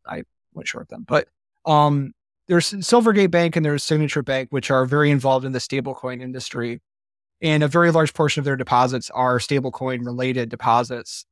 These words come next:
Um, my speculation is that they've been also lending to the V C firms and things that are associated with crypto, but I have not a lot of evidence of that. But, um, I think it's possible that some folks maybe get burned in the real world. Yeah, I mean,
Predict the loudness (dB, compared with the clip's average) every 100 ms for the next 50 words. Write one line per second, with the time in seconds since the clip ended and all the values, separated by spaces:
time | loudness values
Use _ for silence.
0 | _ _ _ -8 -4 -2 2 0 2 -2
1 | 0 0 0 -2 -2 0 0 -4 -4 -4
2 | -4 -6 -4 -4 -4 -6 -6 -8 -8 -12
3 | -14 -12 -10 -10 -10 -12 -14 -14 -14 -12
4 | -12 0 2 2 0 -2 -6 -4 -8 -2
5 | 0 -2 -4 _ _ -4 -2 -2 -6 -6
6 | -6 -6 -10 -10 -8 -8 -10 -14 -14 _
7 | _ _ _ -2 2 2 2 -2 _ _
8 | _ _ _ _ -2 2 2 2 0 0
9 | -2 -6 -4 -4 -4 -6 -6 -6 -6 -8
10 | -14 -8 -8 -6 -6 -2 -2 -2 -8 -10
11 | -12 -10 -10 -8 -2 2 2 2